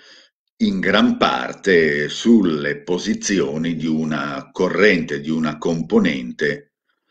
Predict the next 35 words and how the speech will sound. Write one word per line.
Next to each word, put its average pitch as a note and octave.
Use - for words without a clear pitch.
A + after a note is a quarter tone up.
che -
è E2+
la E2
componente E2
di D#2
un D#2
ingegnere E2
napoletano, D2
che C2+
è -
stato D2
uno D2
dei C2
primi D2+
socialisti D2+
di -
sinistra D#2
a D#2
porre F#2+
il D2+
problema D2
della D2
necessità D2
di C#2+
rompere D#2
con D2
il C#2+
Partito -
Socialista E2
e D2+
di C#2+
formare C#2
il -
Partito -
Comunista. -